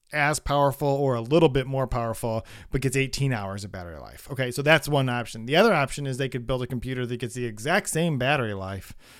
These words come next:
but it's, like, fifty percent faster.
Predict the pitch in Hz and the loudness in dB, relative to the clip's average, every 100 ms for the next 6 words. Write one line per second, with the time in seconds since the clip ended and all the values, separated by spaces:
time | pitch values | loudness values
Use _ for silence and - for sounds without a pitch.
0 | - - _ - 139 151 - 139 123 - | -20 -20 _ 2 6 6 4 -4 -6 -4
1 | 147 139 127 120 120 92 139 143 - 67 | -4 -4 -6 -4 -6 -6 -6 -6 -8 -14
2 | 52 | -20